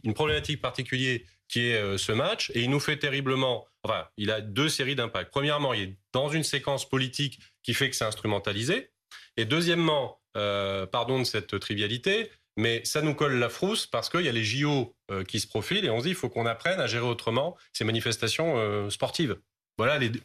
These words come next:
pour moi, les deux grands enjeux. Après, en termes de sécurité publique et de maintien de l'ordre aussi, enfin de, de gestion de ces phénomènes de, euh, de foule,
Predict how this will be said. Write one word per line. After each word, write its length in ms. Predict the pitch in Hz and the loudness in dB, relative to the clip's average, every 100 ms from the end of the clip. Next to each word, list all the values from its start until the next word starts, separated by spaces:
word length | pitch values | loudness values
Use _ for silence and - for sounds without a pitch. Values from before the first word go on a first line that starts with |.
| _ _ _ | _ _ _
pour 140 | 107 | 0
moi, 120 | 120 170 | 2 2
les 120 | 107 | 2
deux 120 | 120 | 0
grands 200 | 127 120 | 0 0
enjeux. 240 | 143 127 - - | 2 0 -2 -4
Après, 200 | 110 - | -4 0
en 60 | 185 | 2
termes 180 | 160 135 | 2 0
de 40 | |
sécurité 440 | 120 131 123 117 | 0 0 0 0
publique 440 | 113 113 220 240 - - | -2 0 -2 -2 -12 -4
et 100 | 101 | 0
de 80 | 110 | 2
maintien 320 | 110 104 110 | 2 2 0
de 60 | 107 | 0
l'ordre 160 | 104 | 0
aussi, 240 | 101 104 131 | 0 0 0
enfin 120 | 104 | -2
de, 140 | 92 85 - - | -6 -8 -14 -2
de 60 | |
gestion 340 | 98 127 - 151 | 2 2 2 0
de 60 | |
ces 80 | 131 | 0
phénomènes 400 | 107 107 113 113 | 0 0 2 0
de, 280 | 98 98 95 - _ _ | 0 0 0 -6 _ _
euh, 200 | 92 92 | -2 0
de 120 | 92 101 | 0 0
foule, 460 | - 190 233 131 | 2 2 4 2